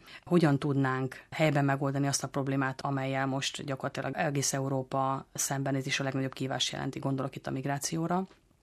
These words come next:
hiszen azt gondolom, hogy ezek szorosan összefüggő kérdések.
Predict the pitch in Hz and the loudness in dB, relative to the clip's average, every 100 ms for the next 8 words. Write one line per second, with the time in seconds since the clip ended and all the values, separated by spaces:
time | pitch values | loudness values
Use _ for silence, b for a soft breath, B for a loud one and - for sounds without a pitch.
0 | _ - 160 151 151 147 143 143 139 131 | _ -2 0 0 2 2 2 0 -2 -2
1 | 143 135 - 131 135 - 143 - - 139 | -4 -4 -2 -2 -4 -4 -2 0 -2 -6
2 | 131 131 - - - - - | -6 -6 -8 -6 -4 -6 -8